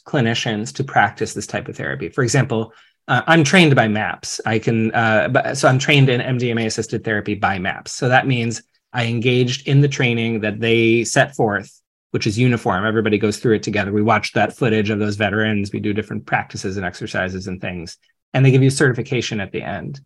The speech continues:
In the clinical trials that they have been doing using M D M A assisted therapy for P T S D, they will have adherence raters looking at the therapy, basically,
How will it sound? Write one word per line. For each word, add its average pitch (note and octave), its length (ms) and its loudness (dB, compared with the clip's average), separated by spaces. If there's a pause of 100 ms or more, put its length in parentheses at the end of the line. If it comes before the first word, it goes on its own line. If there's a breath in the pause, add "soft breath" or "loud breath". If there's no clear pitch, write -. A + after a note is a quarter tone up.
(500)
In F3 140 6
the C#3+ 80 6
clinical A#3 400 2
trials A2+ 420 2
that A#2 140 -6
they A2+ 240 0
have B2 160 -4
been A2+ 160 0
doing A#2+ 440 2
using B2 360 -2
M A#2+ 100 -2
D A2+ 140 0
M A2 80 -2
A A2 80 -2
assisted G#2+ 420 -6
therapy G#2+ 300 -4
for - 120 -8
P C3+ 160 -8
T A2+ 200 -8
S F#2+ 120 -8
D, G2+ 440 -4 (180)
they D3+ 80 2
will C#3+ 80 4
have C#3 180 4
adherence B2+ 560 4
raters A2 640 -2
looking A#2 500 0
at F#2 120 -4
the F#2 60 -14
therapy, G#2 400 -4
basically, B2 640 -2